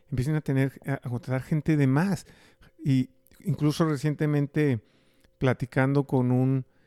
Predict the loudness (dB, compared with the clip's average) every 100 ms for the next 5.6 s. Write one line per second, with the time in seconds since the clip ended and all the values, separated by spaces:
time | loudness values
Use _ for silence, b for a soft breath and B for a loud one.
0 | _ _ -12 -4 0 0 -2 -2 0 0
1 | -2 -4 -4 -2 -2 0 0 -2 -2 -4
2 | -2 0 0 0 2 4 4 2 b b
3 | b b _ _ _ 2 4 4 0 0
4 | -2 0 0 0 0 2 2 2 0 2
5 | 2 2 4 4 0